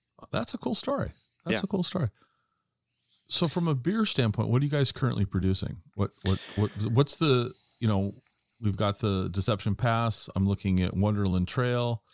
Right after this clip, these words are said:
Speaker 1: Southern Resident. You've got a Pilsner.
Speaker 2: Yeah. Um, we, we produce, so I guess going back to the, um,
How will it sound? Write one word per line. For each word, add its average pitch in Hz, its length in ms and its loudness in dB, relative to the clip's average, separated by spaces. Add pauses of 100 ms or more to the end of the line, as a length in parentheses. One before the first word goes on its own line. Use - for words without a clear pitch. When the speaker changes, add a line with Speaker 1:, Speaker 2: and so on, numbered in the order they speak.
(680)
Speaker 1:
Southern 87 420 -2
Resident. 120 640 0
You've 87 140 -4
got 85 100 2
a 82 60 -2
Pilsner. 117 640 2 (680)
Speaker 2:
Yeah. 123 220 2 (320)
Um, 98 580 -2 (340)
we, 107 760 0 (500)
we 107 200 -2
produce, 113 500 0
so 101 540 0 (100)
I 95 160 -6
guess 98 160 -4
going 95 220 -4
back 92 180 -4
to 92 100 -8
the, 87 460 -2
um, 85 480 -6